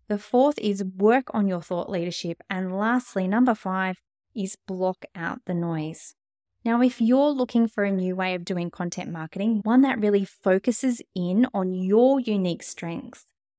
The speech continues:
and helps you to really embrace that there's no right way or wrong way of doing content marketing, then keep an eye out for my book, The Power of Content. You can sign up to be notified when it goes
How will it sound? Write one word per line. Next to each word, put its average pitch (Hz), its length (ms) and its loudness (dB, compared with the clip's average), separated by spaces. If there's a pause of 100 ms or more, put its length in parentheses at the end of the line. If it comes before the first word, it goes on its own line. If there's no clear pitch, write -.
and 208 140 -4
helps 233 380 -4
you 214 160 -4
to 226 200 -4
really 254 300 2
embrace 208 460 0
that - 120 -14
there's 196 180 -2
no 233 160 4
right 214 520 0
way 220 180 -2
or 180 140 -4
wrong 180 320 0
way 180 160 -2
of 165 100 -6
doing 170 240 -6
content - 380 -10
marketing, 175 420 -8
then 190 240 -4
keep - 300 -4
an 254 80 4
eye 220 180 0
out 208 200 -4
for - 80 -4
my 247 160 2
book, 180 340 -8 (360)
The 220 60 -4
Power 185 360 -4
of - 240 -6
Content. 170 480 -6 (340)
You 214 100 -4
can 226 200 6
sign 202 340 0
up 208 180 -4
to 208 120 -2
be 190 120 0
notified 214 600 -2
when 220 140 -2
it - 80 -10
goes 190 200 -4